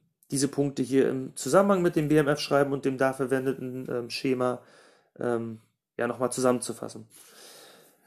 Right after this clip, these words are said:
Ja, dann hatte ich mir heute noch vorgenommen, euch vielleicht noch zu sagen, was sind denn eigentlich Objekte im Sinne der drei-Objekt-Grenze? Also was für eine Art von, oder was für ein Typus muss erfüllt sein,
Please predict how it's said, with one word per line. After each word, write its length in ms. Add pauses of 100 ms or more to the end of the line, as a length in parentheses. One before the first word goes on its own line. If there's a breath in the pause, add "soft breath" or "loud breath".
(160 soft breath)
Ja, 100
dann 80
hatte 140
ich 40
mir 100
heute 120
noch 100
vorgenommen, 480
euch 220
vielleicht 220
noch 80
zu 120
sagen, 440 (260)
was 260
sind 200
denn 160
eigentlich 480
Objekte 500
im 220
Sinne 260
der 140
drei-Objekt-Grenze? 1080 (180)
Also 280
was 300
für 120
eine 220
Art 340
von, 300 (720 loud breath)
oder 140
was 180
für 60
ein 100
Typus 460
muss 160
erfüllt 420
sein, 320